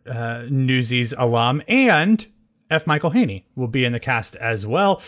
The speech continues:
There are also some great names in the ensemble, Tommy Bracco, uh, Kevin Pariseau,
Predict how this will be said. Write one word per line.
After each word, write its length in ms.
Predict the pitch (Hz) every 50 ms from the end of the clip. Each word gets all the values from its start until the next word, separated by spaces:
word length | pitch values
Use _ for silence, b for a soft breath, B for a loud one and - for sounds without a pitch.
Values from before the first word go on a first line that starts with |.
| B B B B B B 147
There 340 | 143 131 180 175 180 185
are 160 | 165 175 180 180
also 220 | 208 196 - 175
some 200 | 160 170 143 123
great 460 | 113 123 120 123 147 151 180 165 -
names 460 | 139 143 143 143 143 135 139 127 117
in 580 | - - - 135 135 135 135 131 123 123 123 127
the 200 | 120 135 139 135
ensemble, 640 | 123 127 135 139 135 127 - - 147 139 127 135 131
Tommy 420 | - - - 131 123 120 113 104 104
Bracco, 880 | 107 - 165 175 180 175 160 - 170 160 156 156 151 147 143 139 143 123
uh, 100 | 127 123 120 -
Kevin 320 | - - 156 131 123 113
Pariseau, 960 | - - - 180 175 175 165 151 - - 170 165 160 160 160 156 151 151 147